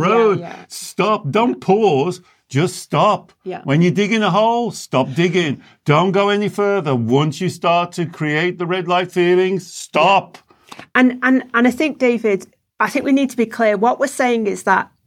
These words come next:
Speaker 2: in a lot of circumstances, if we get triggered or if we believe we're being triggered, it's to do with our belief system, and we'll come on to that. But equally,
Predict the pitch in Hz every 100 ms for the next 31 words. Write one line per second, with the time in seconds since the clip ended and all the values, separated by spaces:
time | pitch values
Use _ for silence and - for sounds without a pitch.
0 | _ _ _ _ _ _ _ 233 240 262
1 | 269 294 262 - 233 220 226 214 190 -
2 | 180 - - - 185 190 - - 214 214
3 | 214 220 208 202 - - _ _ _ -
4 | 202 196 185 - - 202 220 - _ _
5 | - 196 190 196 214 180 208 214 220 190
6 | 202 196 190 180 180 - 180 - - 151
7 | - - _ _ _ _ _ _ 226 208
8 | - - 202 202 202 202 202 196 190 185
9 | 185 185 180 185 180 180 175 - 180 180
10 | 196 196 - 214 208 - 208 131 - -
11 | - _ 254 254 - 302 311 - 262 214
12 | - 214